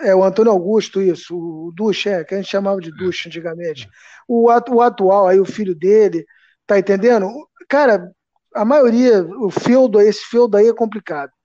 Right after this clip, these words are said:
O que eu quero dizer é o seguinte, é, na verdade, a gente tem que separar em duas partes.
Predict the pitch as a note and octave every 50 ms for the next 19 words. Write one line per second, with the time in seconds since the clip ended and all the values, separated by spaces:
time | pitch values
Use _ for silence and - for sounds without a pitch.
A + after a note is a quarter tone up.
0 | _ _ _ _ _ _ - G#3+ A#3 A#3+ B3+ D4 C#4+ B3+ G3 C4 D4+ C4 - -
1 | G#3+ F3 E3+ G#3 G#3 F#3 - - - - _ _ _ _ _ _ _ _ _ _
2 | _ _ _ - G#3 G#3 G#3 G#3 G#3 G#3 G#3 G3+ G3+ G3+ G3 F#3+ F#3+ F#3+ F#3 F#3
3 | F3+ F3+ F3+ F3 E3+ E3 D#3+ D#3+ E3 _ _ _ _ _ _ _ _ _ _ _
4 | _ _ _ _ _ _ _ _ _ _ - G#3+ A#3 C4 B3 C4+ A#3+ F#3+ E3+ -
5 | F#3 G3+ A3+ A#3+ A#3+ F#3 - - - _ _ _ _ _ _ _ - - F#3 F3+
6 | A3 A#3+ - - B3 B3 A#3+ - - B3 A#3 A#3 A3 G3+ G3 G#3 G#3+ A3 G#3 G#3
7 | A3+ G#3 - - _ - E3 C3+ A#2+ - - - - - -